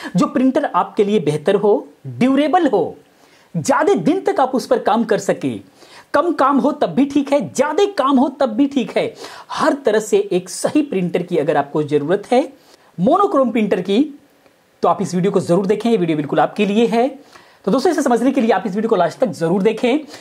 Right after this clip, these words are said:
पहली बार चैनल पर हैं तो चैनल को सब्सक्राइब करके बेल आइकन पर क्लिक करके all पर क्लिक करें ताकि हमारी सारी नई वीडियो की इन्फॉर्मेशन आपको मिलती रहे, क्योंकि मैं इस टाइप की बहुत सारी इन्फॉर्मेटिव वीडियो लेकर के आता रहता हूं जो आपके लिए काफी बेनिफिशियल साबित हो सकती है।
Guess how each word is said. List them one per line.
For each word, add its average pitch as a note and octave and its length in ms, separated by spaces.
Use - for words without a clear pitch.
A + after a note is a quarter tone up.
पहली A#3 200
बार G3+ 160
चैनल G3+ 240
पर G3 140
हैं G#3 120
तो G#3 80
चैनल G#3+ 160
को C#4+ 80
सब्सक्राइब - 560
करके A#3 200
बेल G3 120
आइकन A3+ 200
पर A3+ 100
क्लिक G#3+ 200
करके G#3+ 240
all F#3 240
पर A3 80
क्लिक F#3+ 220
करें G#3+ 200
ताकि A#3 160
हमारी G#3+ 220
सारी B3+ 300
नई A3+ 140
वीडियो G3+ 200
की G#3+ 80
इन्फॉर्मेशन F3 400
आपको F3 200
मिलती D#3 220
रहे, D3 200
क्योंकि C#4 180
मैं A#3+ 80
इस A3+ 80
टाइप A3 140
की G#3 60
बहुत C4+ 220
सारी B3+ 200
इन्फॉर्मेटिव A3 420
वीडियो F#3+ 140
लेकर F#3+ 240
के G#3+ 200
आता D3 200
रहता E3 200
हूं A3 200
जो G#3 100
आपके G#3+ 180
लिए G#3+ 120
काफी B3 260
बेनिफिशियल F3+ 480
साबित D#3+ 300
हो C4+ 80
सकती F3 320
है। C3 260